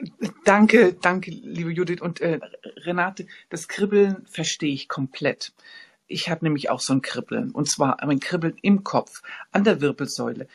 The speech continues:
und dies bis in die Hände reinreicht. Und zwar, ähm, liebe Judith, den Film kenne ich auch und dieser Film hat mich auch damals sehr, sehr, sehr beeindruckt. In, äh,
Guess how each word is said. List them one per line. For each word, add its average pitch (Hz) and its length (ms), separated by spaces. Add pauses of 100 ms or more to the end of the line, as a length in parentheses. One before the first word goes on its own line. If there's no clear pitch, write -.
(160)
und 170 240
dies 165 140
bis 185 240
in 160 80
die 143 140
Hände 151 480
reinreicht. 113 680 (440)
Und 190 160
zwar, 143 400 (420)
ähm, 170 280 (420)
liebe 202 220
Judith, 208 280
den 180 200
Film 214 380
kenne 185 260
ich - 200
auch 170 360
und 170 280 (100)
dieser 165 220
Film 180 400
hat - 220
mich 170 140
auch 165 120
damals 160 400
sehr, 180 240
sehr, 165 200
sehr 160 220
beeindruckt. 143 680 (460)
In, 165 220
äh, 156 200